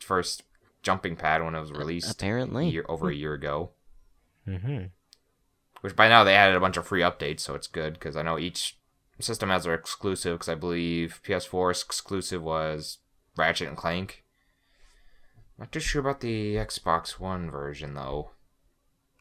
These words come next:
Speaker 1: Pretty sure Win-, I'm not even
Speaker 3: Mm.
Speaker 1: sure if Windows has exclusive character, but then again, you can just mod it, whatever you want, 'cause of course, P-, you can do that with P C easily.
Speaker 3: Yeah.
Speaker 1: Somebody's out there's probably modded stupid things in there.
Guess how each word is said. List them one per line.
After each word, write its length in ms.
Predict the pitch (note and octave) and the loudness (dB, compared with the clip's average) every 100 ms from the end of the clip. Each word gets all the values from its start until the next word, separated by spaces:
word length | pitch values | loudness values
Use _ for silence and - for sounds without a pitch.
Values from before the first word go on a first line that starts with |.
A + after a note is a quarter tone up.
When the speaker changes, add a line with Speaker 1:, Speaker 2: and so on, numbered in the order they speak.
| _ _ - | _ _ -6
Speaker 1:
Pretty 140 | C3 | 0
sure 100 | A#2+ | 2
Win-, 180 | F#2+ A2+ | 2 2
I'm 40 | A#2+ | 4
not 140 | G#2 | 4
even 120 | F2+ | 4
Speaker 3:
Mm. 40 | E2 | 2
Speaker 1:
sure 120 | F#2 | -2
if 80 | E2 | 0
Windows 300 | F2 D#2 D2+ | -2 -2 -2
has 440 | D2 D2 D2+ - - - - - - | -2 -2 -4 -8 -12 -14 -12 -12 -12
exclusive 440 | - - - F2+ E2+ | -10 -8 -6 -6 0
character, 240 | E2+ E2+ | 0 0
but 100 | E2 | -2
then 140 | E2 E2+ | 0 0
again, 220 | E2+ E2 | 0 0
you 80 | E2 | -2
can 80 | E2 | -6
just 140 | E2 | -2
mod 280 | F#2 E2 E2 | 4 6 4
it, 140 | D2+ | 2
whatever 260 | F2 F#2 E2+ | 2 2 4
you 100 | D#2 | 0
want, 280 | D#2+ D#2+ D#2+ | 0 -2 -2
'cause 180 | D#2+ D2 | -8 -8
of 60 | |
course, 220 | - E2+ | -4 -4
P-, 120 | - D#2 | -4 -10
you 60 | D#2 | -10
can 80 | E2 | -10
do 100 | D#2 | -8
that 120 | D#2+ | -8
with 140 | C#2+ - | -10 -10
P 140 | E2+ | -10
C 200 | D#2 F2 D#2+ | -8 -6 -6
easily. 480 | D#2+ D2+ C#2+ D#2+ - _ _ _ _ _ _ _ _ _ _ _ _ _ _ _ _ _ - | -6 -8 -8 -8 -10 _ _ _ _ _ _ _ _ _ _ _ _ _ _ _ _ _ -4
Speaker 3:
Yeah. 220 | A2+ F#2 - _ - | -2 -2 -6 _ -4
Speaker 1:
Somebody's 480 | - D#3 F2 D2+ - - | 2 2 2 -2 -10 -14
out 180 | F#2 E2+ | -8 -6
there's 160 | D#2 D2+ | -6 -6
probably 380 | D#2 D#2 D#2 D2+ - | -8 -8 -8 -12 -10
modded 280 | D#2 D2+ D2 | -8 -8 -8
stupid 680 | - - - - - E2+ - | -12 -10 -12 -14 -16 -16 -12
things 280 | E2 E2+ | -10 -8
in 80 | D#2+ | -10
there. 300 | D#2+ E2 F2 | -10 -10 -12